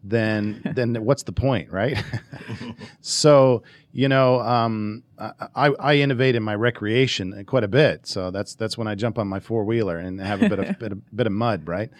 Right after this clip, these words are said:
Speaker 1: But I, I think the, the, the fu-, the big part for me is talking to a lot more business owners about innovating on waste in their company, because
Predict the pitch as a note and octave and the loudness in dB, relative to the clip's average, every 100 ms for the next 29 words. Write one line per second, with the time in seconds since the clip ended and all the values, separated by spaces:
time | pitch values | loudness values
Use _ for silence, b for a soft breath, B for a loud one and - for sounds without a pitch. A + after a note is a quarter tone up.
0 | B B - D3 - _ _ - C3+ D3+ | B B 2 2 2 _ _ -8 -2 -2
1 | D3 G3 - C3+ A#2 A#2+ A2+ A#2 - C3+ | 0 -2 0 -4 -2 -2 -2 -6 -6 -8
2 | - B2 - - A#2 A#2 A#2+ E3 - D3 | -10 -14 -20 -18 -8 -4 -2 -2 2 2
3 | C3 A2+ A#2 C#3 A#2+ F#2 - B2 A#2+ B2+ | 2 -2 -2 0 0 0 0 0 0 -2
4 | A2 A#2 G#2+ G#2 F#2+ F2+ G#2 B2+ C3 A2+ | -4 -4 -2 -4 -6 -4 0 0 0 -2
5 | G2 A#2+ B2 G#2 G#2 F#2 F2+ F2+ F2 G2 | 0 0 0 -2 -4 -6 -6 -8 -6 -4
6 | F#2 F2+ b b b b B2+ C3 A2+ A2+ | -4 -6 b b b b -2 0 0 0
7 | G#2+ G2+ F2+ F2 G#2 D2+ - - - F#2+ | -2 -4 -8 -6 -6 -6 -8 -8 -10 -10
8 | E2 F#2+ F2 F2 C#2 - D#2 G2 A#2+ G2+ | -10 -10 -10 -12 -14 -16 -14 -8 -2 -2
9 | F#2+ - | -2 -8